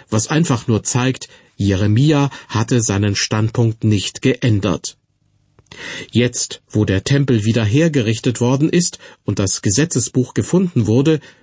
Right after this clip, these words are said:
strömen die Menschen in Massen zurück zum Tempel. Zum Tempel zurückzukehren lag wohl gerade im Trend, aber sie sprachen auch davon, zu Gott zurückzukehren.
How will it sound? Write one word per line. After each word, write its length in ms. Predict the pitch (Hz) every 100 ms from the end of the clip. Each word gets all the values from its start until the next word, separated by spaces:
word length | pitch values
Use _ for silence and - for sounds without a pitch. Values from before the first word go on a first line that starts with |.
| -
strömen 680 | - - 107 127 160 160 143
die 120 | 113
Menschen 400 | 107 113 - 135
in 220 | - 127
Massen 440 | 110 110 - 113 - -
zurück 440 | - 113 107 -
zum 200 | - 127
Tempel. 480 | 123 110 95 110 73 _ _ _ _ _ - - - - -
Zum 240 | 135 117
Tempel 360 | 170 226 - 139
zurückzukehren 880 | - 139 226 - 120 - 117 165 147
lag 300 | 107 110 120
wohl 180 | 127 127
gerade 440 | 101 107 104 123
im 260 | - 131 -
Trend, 500 | - 202 139 - 117
aber 260 | 120 117 - - -
sie 180 | - 151
sprachen 440 | - 123 120 117
auch 240 | - 110 110
davon, 400 | 123 - 131 127 - -
zu 180 | 147
Gott 280 | 131 196 -
zurückzukehren. 1000 | - 107 110 - 110 - 110 90 92 -